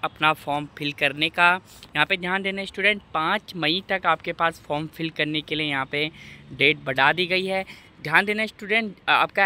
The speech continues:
एडमिट कार्ड भी यहाँ पे रिलीज कर दिया गया है। अब एडमिट कार्ड कैसे निकलेगा, चाहे वो समर्थ पोर्टल वाले हो, चाहे वो सिद्धि सुमन यूनिवर्सिटी वाले, ईयरली मोड वाले हो, इस चीज़ का आप ध्यान रखना स्टूडेंट।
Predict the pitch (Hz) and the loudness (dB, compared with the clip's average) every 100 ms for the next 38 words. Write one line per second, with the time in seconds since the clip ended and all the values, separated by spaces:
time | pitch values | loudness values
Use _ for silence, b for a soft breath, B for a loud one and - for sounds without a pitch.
0 | 180 151 156 175 - 180 180 175 170 170 | 2 2 0 -4 2 2 4 0 -2 -2
1 | 156 139 156 - 151 151 180 175 175 185 | -2 -4 -4 -2 -2 2 2 2 2 2
2 | 185 196 B B B 165 - 180 185 214 | 0 -2 B B B 0 6 6 6 2
3 | 226 214 196 190 185 190 185 190 180 202 | 2 2 2 0 0 -6 -4 -2 0 -2
4 | 202 - - 165 165 170 - 147 160 170 | -2 -10 -8 -4 -2 -4 -6 -4 -4 -4
5 | 180 170 180 180 180 180 185 185 - 151 | -4 -2 0 2 0 -2 -4 -6 -4 -6
6 | 160 160 160 143 147 180 185 175 180 180 | -4 -6 -6 -6 -6 -8 -8 -8 -8 -8
7 | 170 170 180 175 175 185 185 B B B | -10 -10 -6 -2 -2 -4 -8 B B B
8 | B 147 160 180 214 214 208 202 196 202 | B 2 4 4 -2 -2 -2 -2 -2 -2
9 | 202 208 B B B - 160 170 180 - | -4 -4 B B B -8 -8 -4 -2 2
10 | 180 151 143 160 180 190 185 196 208 220 | 0 0 0 0 0 -6 -8 -2 -2 -2